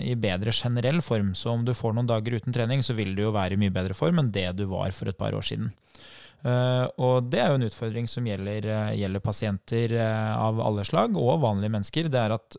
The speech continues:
man må nesten bare starte for at man skal kunne høste den gevinsten. For hvis man ikke starter, så vil man jo på en måte enten holde seg der man er, eller faktisk bli i dårligere form. Eh, så det å drive trening, det er noe man gjør med, med veldig mange. Til og med de pasientene som, eh,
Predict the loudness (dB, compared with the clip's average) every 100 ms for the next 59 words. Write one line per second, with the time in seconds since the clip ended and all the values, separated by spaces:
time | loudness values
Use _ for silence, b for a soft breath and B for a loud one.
0 | -4 0 2 2 2 0 2 2 2 2
1 | -2 2 2 2 -4 -8 -2 -2 0 -2
2 | -2 0 2 0 -2 -2 -2 0 0 -2
3 | 0 -2 -2 B B B B -4 -2 0
4 | -2 0 2 4 4 4 2 2 2 2
5 | 0 0 0 0 0 -2 0 0 2 0
6 | 0 -2 -2 0 0 0 0 0 0 -2
7 | -4 -6 -6 -4 -4 0 0 0 -2 -2
8 | 0 2 2 -2 _ _ B B B B
9 | -6 -2 0 0 0 -2 2 6 6 6
10 | 4 4 2 -2 -2 0 0 -2 -2 0
11 | 0 0 0 0 0 0 2 2 4 2
12 | 2 2 2 2 2 2 0 0 0 0
13 | 0 0 0 0 0 0 -2 0 2 2
14 | 2 2 2 0 0 0 0 0 -2 -6
15 | -4 -4 -2 -2 -2 -2